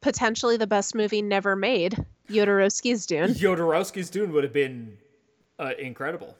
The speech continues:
Speaker 2: yeah. Uh, especially because he trained his child to be Paul Atreides by, um,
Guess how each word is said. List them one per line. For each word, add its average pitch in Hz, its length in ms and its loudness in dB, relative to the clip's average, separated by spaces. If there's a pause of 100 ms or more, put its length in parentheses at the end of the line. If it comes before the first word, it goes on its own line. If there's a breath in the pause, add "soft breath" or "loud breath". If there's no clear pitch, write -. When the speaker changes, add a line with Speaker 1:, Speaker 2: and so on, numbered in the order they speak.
Speaker 2:
yeah. 123 220 -14 (720)
Uh, 147 100 -6
especially 208 320 -2
because 190 280 -6
he 190 100 -8
trained 147 420 -10
his 151 200 -10
child 143 420 -2
to 156 100 -8
be 175 180 -4
Paul 165 360 -2
Atreides 147 760 -6
by, 135 360 -8
um, 120 320 -14